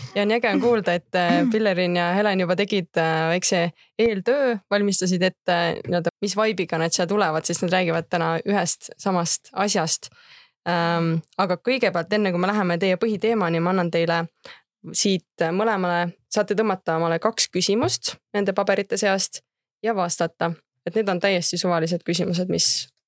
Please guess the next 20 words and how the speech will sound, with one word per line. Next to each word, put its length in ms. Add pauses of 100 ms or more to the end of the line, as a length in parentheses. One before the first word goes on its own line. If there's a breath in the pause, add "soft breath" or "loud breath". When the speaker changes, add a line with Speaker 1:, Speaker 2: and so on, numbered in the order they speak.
(220)
Speaker 1:
panevad 260
võib-olla 260
selle 280 (840)
mõtte 400
ja 160 (960)
hääle 380 (300)
rääkima 380 (160)
või 140
nagu 200 (160)
käima. 300 (500)
Nii 140
et, 220
äh, 400 (760)
lugege 360
üks 180
ette 320 (440)
ükshaaval 420
ja 100
siis 180
vastake. 380